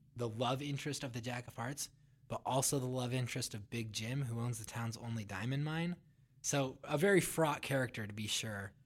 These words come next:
Um, but in the background, or in the back behind the cabaret, when she's introduced, they're playing a card game, and she calls another pair and draws up the Jack of Hearts, which is, like, this foreshadowing that, like, there's some connection between these two, right?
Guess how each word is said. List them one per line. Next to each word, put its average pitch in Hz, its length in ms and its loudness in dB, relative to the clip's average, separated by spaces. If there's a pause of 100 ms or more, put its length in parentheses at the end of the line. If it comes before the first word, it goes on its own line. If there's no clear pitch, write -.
(280)
Um, 113 340 0 (140)
but 151 160 0
in 156 100 4
the 139 60 6
background, 120 800 2 (840)
or 147 80 8
in 147 80 8
the 135 80 4
back 143 260 4
behind 127 260 2
the 110 60 -2
cabaret, 123 460 0
when 113 140 -2
she's 120 200 -2
introduced, 117 560 -4
they're 117 100 -2
playing 110 300 -4
a - 80 -8
card 127 340 -4
game, 104 300 -6 (400)
and 113 140 -2
she - 180 4
calls 127 300 2
another 113 240 -2
pair 117 260 -4
and 104 140 -2
draws 101 320 0
up 101 180 -6
the 101 80 -8
Jack - 320 -6
of 98 80 -12
Hearts, 123 560 0 (460)
which 131 160 2
is, 143 100 4
like, 135 140 4
this 131 140 4
foreshadowing 127 580 4
that, 117 120 -4
like, 117 180 -4
there's 113 180 2
some 117 200 2
connection 110 520 -4
between 165 340 -2
these 170 200 0
two, 190 300 -2 (360)
right? 139 240 -2